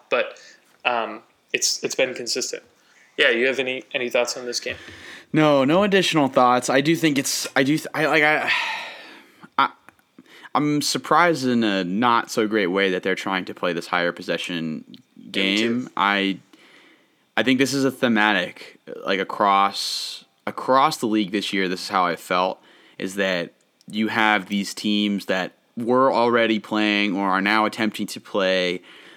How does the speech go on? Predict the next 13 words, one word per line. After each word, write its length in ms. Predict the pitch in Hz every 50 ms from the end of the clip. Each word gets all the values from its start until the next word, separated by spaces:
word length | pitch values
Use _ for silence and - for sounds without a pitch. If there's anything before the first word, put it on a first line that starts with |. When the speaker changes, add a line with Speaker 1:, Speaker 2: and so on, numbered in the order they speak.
| -
Speaker 2:
this 140 | - 95 -
higher 380 | - - - 117 113 120 120 117
possession 720 | 117 131 120 107 98 107 104 101 101 - - 101 98 95
game, 760 | 90 - 95 95 95 92 90 90 90 87 87 87 87 87 87 - - - - - - - -
um, 760 | - 95 90 87 85 85 85 82 82 80 80 80 82 80 - _ -
and 720 | 90 90 90 90 90 87 87 85 85 85 85 85 85 - -
press 340 | - - 123 127 123 -
the 140 | - - 123
ball, 680 | 104 - 107 101 95 95 92 92 87 87 85 87 85 - - - _ _ _ _ _ -
and 580 | 98 98 95 92 92 90 87 85 85 85 82 76 - _ -
it's 540 | 87 98 104 101 - - - - - - - -
leading 460 | 120 117 117 120 123 127 120 120 117
to 680 | 120 - - 117 113 107 107 104 101 98 98 92 95